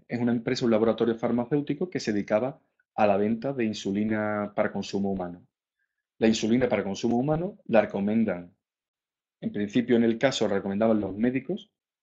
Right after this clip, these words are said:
a sus, a sus pacientes y siempre la recomendaban por la pureza o la calidad que tuvieran, eh, la síntesis de esta insulina para consumo humano. Llegó un momento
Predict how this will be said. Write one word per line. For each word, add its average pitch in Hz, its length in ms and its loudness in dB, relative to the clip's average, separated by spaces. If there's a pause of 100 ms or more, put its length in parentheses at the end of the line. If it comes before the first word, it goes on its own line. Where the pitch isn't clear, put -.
(200)
a 104 160 2
sus, 95 960 -4 (200)
a - 60 -20
sus - 140 -12
pacientes 156 640 -2 (600)
y 156 100 4
siempre 156 260 4
la 131 100 6
recomendaban 156 560 0
por 123 180 2
la 113 160 2
pureza 143 540 0 (140)
o 117 120 4
la 104 140 4
calidad 107 500 0
que 127 100 -4
tuvieran, 120 600 0 (320)
eh, 98 360 -2
la 95 120 -4
síntesis 123 480 -4
de 104 140 4
esta 104 280 -8
insulina 190 480 -4
para - 160 -4
consumo 101 360 -8
humano. 90 260 -14 (680)
Llegó 110 180 4
un 113 60 4
momento 135 520 2